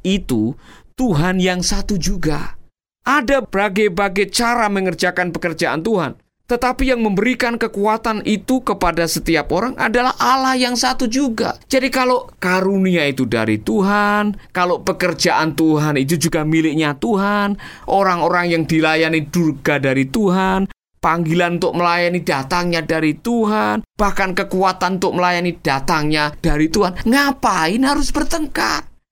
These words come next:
Ngapain harus berselisih? Ngapain harus pecah? Saudara-saudara, kadang-kadang ada hal-hal yang tidak masuk akal. Hal-hal yang sepele yang seharusnya tidak perlu dibesar-besarkan,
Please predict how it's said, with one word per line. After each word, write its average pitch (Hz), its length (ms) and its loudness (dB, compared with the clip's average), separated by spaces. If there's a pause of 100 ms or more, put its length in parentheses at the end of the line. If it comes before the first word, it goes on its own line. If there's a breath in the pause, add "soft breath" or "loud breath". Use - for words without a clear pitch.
Ngapain 262 640 0
harus 294 320 0
berselisih? 277 800 0 (220 soft breath)
Ngapain 254 640 0
harus 269 320 2
pecah? 277 560 0
Saudara-saudara, 269 560 -4 (320 loud breath)
kadang-kadang 285 480 -2
ada 294 160 0
hal-hal 294 320 2
yang 269 260 0
tidak 247 380 0
masuk 247 400 -2
akal. - 560 -4 (160 loud breath)
Hal-hal 262 400 0
yang 254 240 0
sepele 277 640 -2
yang 277 240 0
seharusnya 226 560 0 (240 loud breath)
tidak 247 400 -2
perlu 240 240 -2
dibesar-besarkan, 160 1400 -2